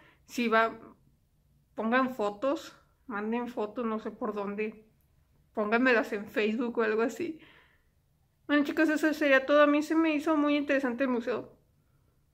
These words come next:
Si tuviera la oportunidad, sí iría. Pero sí, lo único malo creo que fue la prim-,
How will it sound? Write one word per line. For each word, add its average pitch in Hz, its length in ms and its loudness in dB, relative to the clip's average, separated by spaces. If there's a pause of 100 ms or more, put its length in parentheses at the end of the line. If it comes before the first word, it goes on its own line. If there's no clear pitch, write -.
(180)
Si 214 480 -8 (380)
tuviera 214 260 2
la 226 100 4
oportunidad, 208 880 -2
sí 226 180 -6
iría. 214 440 -4 (3000)
Pero 311 280 2
sí, 320 160 0
lo 320 100 4
único 440 240 6
malo 302 360 4
creo 294 180 2
que 302 120 0
fue 226 200 0
la 240 460 6
prim-, 214 400 -4